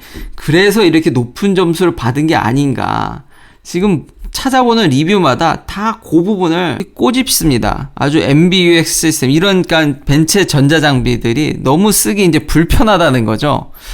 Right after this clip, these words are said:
꽤 많은 리뷰들이 요 부분들을 굉장히 지적하고 있습니다. 결국 정리해드리면 테슬라의 어떤 주행 보조 성능은 유럽에서도 최고의 퍼포먼스를 인정받았으나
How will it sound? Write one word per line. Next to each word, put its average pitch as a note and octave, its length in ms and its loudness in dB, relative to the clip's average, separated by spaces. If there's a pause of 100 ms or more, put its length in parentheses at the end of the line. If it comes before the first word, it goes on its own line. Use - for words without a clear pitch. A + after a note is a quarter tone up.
(240)
꽤 C4 160 2
많은 F#3+ 920 2
리뷰들이 C#3 760 2
요 F#3 320 4
부분들을 C#3+ 540 0
굉장히 C3+ 400 2
지적하고 C3 540 -2
있습니다. - 640 -8 (320)
결국 E3 360 0
정리해드리면 C#3+ 960 2 (640)
테슬라의 A3 1160 2
어떤 B2 680 -2
주행 D#3 380 2
보조 C#3 540 2
성능은 C#3 600 0
유럽에서도 D3 840 0 (240)
최고의 G#3+ 520 0
퍼포먼스를 G3+ 560 0
인정받았으나 B2 1200 0